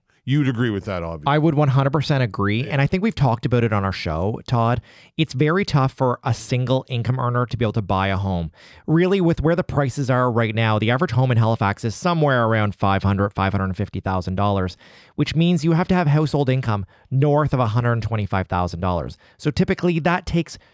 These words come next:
Speaker 2: two borrowers to
Speaker 1: Right.
Speaker 2: make it work, just for the average home.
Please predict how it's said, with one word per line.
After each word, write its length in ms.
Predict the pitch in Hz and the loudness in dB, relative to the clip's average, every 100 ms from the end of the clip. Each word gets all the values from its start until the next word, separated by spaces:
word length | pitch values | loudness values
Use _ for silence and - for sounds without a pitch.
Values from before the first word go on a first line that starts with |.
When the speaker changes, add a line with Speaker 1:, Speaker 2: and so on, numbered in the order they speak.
| - | -10
Speaker 2:
two 240 | - 180 170 | -2 0 2
borrowers 680 | 123 123 143 160 185 165 - - | 2 4 2 2 0 -4 -12 -12
to 60 | 101 | -2
Speaker 1:
Right. 120 | 143 | 0
Speaker 2:
make 240 | 123 123 | 2 0
it 100 | 120 | 0
work, 280 | 110 101 - - - | 0 -2 -2 -12 -6
just 180 | 175 165 | -4 0
for 140 | 196 | 0
the 160 | 190 - - | 0 -4 -4
average 540 | 135 151 120 110 95 | 0 2 2 0 0
home. 280 | 87 52 | -2 -4